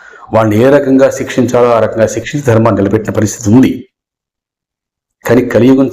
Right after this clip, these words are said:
చాలా విచిత్రమైంది, దుర్భరమైనది కూడా. ఈ కలియుగంలో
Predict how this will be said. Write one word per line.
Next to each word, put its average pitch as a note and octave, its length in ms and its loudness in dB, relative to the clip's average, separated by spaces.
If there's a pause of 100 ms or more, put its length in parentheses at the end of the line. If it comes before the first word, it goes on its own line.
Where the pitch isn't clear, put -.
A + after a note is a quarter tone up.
చాలా A2+ 160 0
విచిత్రమైంది, A#2 1120 -2 (960)
దుర్భరమైనది C3 800 2
కూడా. F2+ 200 -6 (1300)
ఈ C3+ 180 4
కలియుగంలో D#3+ 840 4